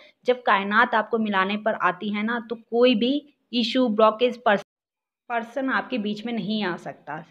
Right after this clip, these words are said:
अगर कोई आता है तो वो डिवाइन आते हैं और आप दोनों को एक करते हैं। तो इस बात की तो आपको टेंशन लेनी नहीं है कि आप दोनों कब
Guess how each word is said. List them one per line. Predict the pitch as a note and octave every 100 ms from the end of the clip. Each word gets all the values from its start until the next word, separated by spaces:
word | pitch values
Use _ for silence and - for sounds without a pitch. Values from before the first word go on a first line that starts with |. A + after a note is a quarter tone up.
| -
अगर | G#3+ B3
कोई | C4 C4
आता | G3 F#3+ A3+
है | A3+ A3+
तो | A#3
वो | A3
डिवाइन | F#3 D#3 D#3 A3
आते | A3+ G#3+ A3+
हैं | A#3
और | G#3+ G#3
आप | F3+
दोनों | F3 F3 E3+
को | F3 -
एक | F3+ E3+ E3+
करते | E3 D3+ -
हैं। | D#3+
तो | C4+
इस | C4+ C4+
बात | G3+ G3
की | A3+
तो | A3
आपको | G3 A3+
टेंशन | A3 F#3+ F3+ G#3
लेनी | F#3 F3 G#3+
नहीं | A3+ G#3+ G#3+
है | A#3
कि | - -
आप | E3 F#3 F#3
दोनों | F3 G#3
कब | A3 F#3